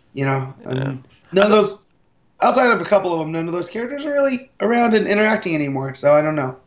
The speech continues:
Speaker 2: Here's, here's, here's what I, if you want to merge them, I'd make it double shipping. So you still have the two
Speaker 1: Yeah.
Speaker 2: books, right? But merge them, um, and, you know, wh-, while, while we keep, you know,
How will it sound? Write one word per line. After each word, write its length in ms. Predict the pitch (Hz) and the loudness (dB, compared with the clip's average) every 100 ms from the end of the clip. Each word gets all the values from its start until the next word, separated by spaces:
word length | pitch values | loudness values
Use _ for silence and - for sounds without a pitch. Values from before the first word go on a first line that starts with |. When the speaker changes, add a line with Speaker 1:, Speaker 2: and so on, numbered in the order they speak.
| _ | _
Speaker 2:
Here's, 440 | 208 294 330 269 | -2 0 -2 -4
here's, 200 | - 277 - | -2 -2 -4
here's 260 | 247 254 - | -6 -6 -2
what 100 | 185 | 0
I, 40 | - | 0
if 80 | - | -2
you 60 | |
want 80 | 208 | -2
to 40 | 180 | 0
merge 300 | 127 135 139 | 0 -2 0
them, 100 | 151 | -2
I'd 140 | 131 | -2
make 160 | 127 117 | -4 -4
it 40 | |
double 200 | 113 98 | -6 -4
shipping. 420 | - 113 - 95 | -6 -8 -10 -12
So 120 | - | -2
you 100 | 160 | 0
still 160 | 175 240 | 4 2
have 80 | 233 | 2
the 80 | 175 | -2
two 160 | 175 | 0
Speaker 1:
Yeah. 100 | 143 | 2
Speaker 2:
books, 220 | 131 - | 2 -2
right? 240 | 143 160 - _ | -2 -2 -4 _
But 100 | 135 | -2
merge 340 | 139 165 180 - | 2 4 4 0
them, 280 | 185 170 - _ _ _ - | -2 -4 -8 _ _ _ -2
um, 500 | 117 117 113 113 113 _ _ _ _ _ - - _ | 0 0 -2 -6 -12 _ _ _ _ _ -20 -20 _
and, 600 | 110 113 110 107 107 - - | 0 2 0 -4 -10 -14 -8
you 80 | 120 | -6
know, 140 | 104 | -4
wh-, 200 | - 156 | 0 4
while, 300 | 175 170 139 - | 6 6 4 0
while 320 | 131 143 123 | -4 -4 -4
we 80 | 113 | -6
keep, 340 | 120 113 _ - | -10 -12 _ -14
you 80 | 110 | -8
know, 300 | 104 98 | -6 -8